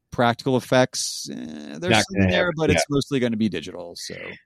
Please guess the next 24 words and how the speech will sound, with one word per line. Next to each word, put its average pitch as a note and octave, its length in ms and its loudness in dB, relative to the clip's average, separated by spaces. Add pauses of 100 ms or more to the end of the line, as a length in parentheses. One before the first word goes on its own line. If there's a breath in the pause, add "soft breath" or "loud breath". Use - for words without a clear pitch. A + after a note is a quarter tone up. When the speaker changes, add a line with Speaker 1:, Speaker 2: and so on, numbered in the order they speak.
(320)
Speaker 2:
So C#3 180 4
this D3 220 6
would C3 160 6
not C3 300 6
be D#3+ 120 6
related A#2 600 6
to A2 340 6
the, F#2+ 580 6 (540)
like, G2 320 4 (640)
the G2+ 120 4
late G#2 460 4 (200)
or F#2+ 260 4
twenty B2+ 380 4
eighteen G#2+ 720 4
tag F2+ 600 4
with, F2 380 2
like, E2+ 220 4
Jon F#2+ 380 4
Hamm, E2 720 0
I'm D#2 140 -8
gonna D#2 160 -8
guess. - 920 -4
<laughs> - 60 6 (400)
Speaker 1:
No, C#3 420 6